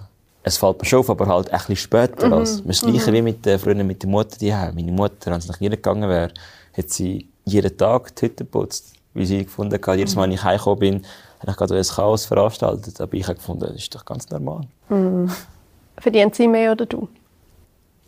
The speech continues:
Speaker 1: Du, das ist auch, kann, spielt keine Rolle, sozusagen. Also, ist ja schön. Ich meine, in der heutigen Zeit ist es ja eh, ähm, schön, wenn man, also, ist ja das Ziel, dass die Frauen genau auf dem gleichen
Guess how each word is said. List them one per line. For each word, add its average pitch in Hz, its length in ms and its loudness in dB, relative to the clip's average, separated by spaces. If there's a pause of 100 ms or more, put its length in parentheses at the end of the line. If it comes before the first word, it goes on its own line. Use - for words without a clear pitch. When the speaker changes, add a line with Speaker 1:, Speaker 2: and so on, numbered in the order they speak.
(160)
Speaker 1:
Du, 85 100 -6 (160)
das - 220 -6
ist 85 140 -6
auch, 95 380 2 (320)
kann, - 300 -6
spielt - 320 -2
keine 104 240 2
Rolle, 110 280 0 (480)
sozusagen. - 480 -6
Also, 92 500 -2 (460)
ist - 100 -14
ja 92 60 0
schön. 107 280 0
Ich 117 120 -6
meine, 80 160 4
in 80 60 -2
der 87 120 -2
heutigen 87 360 -2
Zeit - 260 0
ist 87 140 2
es - 60 0
ja 78 80 4
eh, 107 300 4 (420)
ähm, 104 460 0
schön, 104 300 2
wenn 95 200 2
man, 98 120 2
also, 87 360 -2 (320)
ist 92 140 -2
ja 85 80 4
das 85 140 0
Ziel, 104 240 0
dass - 320 -2
die - 180 -12
Frauen 78 320 4
genau 87 260 2
auf 95 100 -2
dem 90 120 0
gleichen 92 500 2